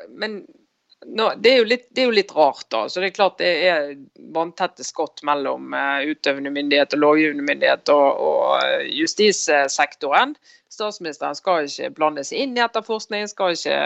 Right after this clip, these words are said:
være orientert om det på den måten, fordi at hun skal ikke ha meninger om det. Eh, og at hun overhodet ikke har plukket opp noen ting når, når dette har vært et tema. Det høres jo litt, eh, litt rart ut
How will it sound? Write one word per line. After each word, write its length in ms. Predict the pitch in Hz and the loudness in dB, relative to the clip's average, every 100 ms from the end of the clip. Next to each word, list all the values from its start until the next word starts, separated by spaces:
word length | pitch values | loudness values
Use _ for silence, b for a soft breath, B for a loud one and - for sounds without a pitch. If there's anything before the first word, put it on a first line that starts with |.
| 143 | 0
være 300 | 147 160 165 147 - | 0 2 0 0 -2
orientert 680 | 156 151 151 220 196 - 95 | -4 -4 -4 2 2 0 -16
om 140 | 139 | -4
det 80 | 170 196 | -4 0
på 80 | 170 | 0
den 160 | 185 | 0
måten, 460 | 165 151 _ 196 277 - | -2 -10 _ -10 -10 -10
fordi 160 | 185 196 | -6 -4
at 100 | 175 | -4
hun 240 | 170 165 151 147 | -8 -12 -12 -12
skal 160 | - 170 | -8 -6
ikke 160 | 156 | -2
ha 80 | 165 | -2
meninger 420 | 156 143 156 170 151 143 | -2 -4 -2 -2 -2 0
om 80 | 165 | 0
det. 80 | 214 B B B B B _ | 0 B B B B B _
Eh, 460 | - 175 165 165 160 | -4 0 2 2 0
og 140 | 147 185 | 2 2
at 180 | - - | 0 -10
hun 220 | 190 196 | -6 -4
overhodet 640 | 190 185 190 190 202 185 | -4 -4 -6 -10 0 0
ikke 160 | 165 190 | 2 -2
har 80 | 160 | -2
plukket 320 | 175 - - 185 | -6 -6 -6 -6
opp 160 | - | -6
noen 320 | 156 165 175 | -6 -2 -2
ting 260 | 165 160 151 | 0 -2 0
når, 240 | 151 151 - - _ _ - | -2 -2 -6 -20 _ _ -8
når 180 | - 165 | -2 2
dette 320 | 170 - 175 170 | 0 0 0 0
har 100 | 160 | 0
vært 440 | 180 - - - | -2 -2 -12 -10
et 100 | 123 | -10
tema. 460 | - 175 147 139 - _ _ b b b - | -4 -2 -2 -6 -12 _ _ b b b -6
Det 140 | 175 | -4
høres 340 | 165 165 170 | -2 -4 -6
jo 80 | 147 | -8
litt, 320 | 151 156 - | -6 -6 -4
eh, 220 | 143 135 139 | -4 -4 -4
litt 200 | 156 151 | -4 2
rart 220 | 165 | 2
ut 80 | 160 | 4